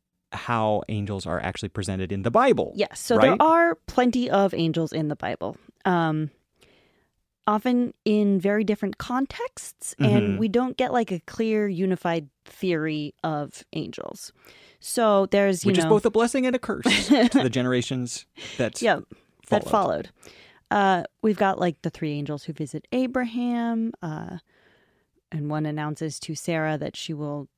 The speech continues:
Speaker 2: you know, get pregnant with Isaac. We've got the angel that wrestles with Jacob, the angels that go up and down Jacob's ladder, um,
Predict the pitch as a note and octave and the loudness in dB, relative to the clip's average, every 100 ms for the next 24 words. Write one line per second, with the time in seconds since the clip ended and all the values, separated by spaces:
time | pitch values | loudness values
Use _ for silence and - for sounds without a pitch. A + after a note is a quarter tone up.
0 | _ - D#3+ C#3+ D3+ - D#3 D3+ D3+ - | _ -10 -8 -6 -8 -8 -8 -10 -10 -4
1 | A3+ A#3 G#3 A3 G#3 F#3 D#3 - F3 E3 | -2 0 0 -2 -2 -6 -6 -4 -4 -2
2 | D#3+ - - _ _ _ _ _ _ - | -4 -8 -18 _ _ _ _ _ _ -12
3 | - F3 D#3+ D#3 C3+ C#3 - D#3 - A3 | -4 -2 0 -2 -4 -6 -10 -12 -14 -16
4 | - G#4 F4+ E4 D#4+ D#4 C#4+ - A3 F#3+ | -6 -2 0 2 2 2 0 -4 -2 0
5 | F3 F3 E3+ E3+ E3 E3 E3 D#3+ E3+ E3+ | 0 -2 -2 -2 0 0 0 0 -2 -4
6 | - D4 D#4+ E4 D#4+ D4 C#4+ C#4+ C#4 - | -6 -4 -2 0 2 0 0 0 -2 -2
7 | F#3+ F3 F3 E3 E3+ E3+ | -2 0 0 -2 -2 -4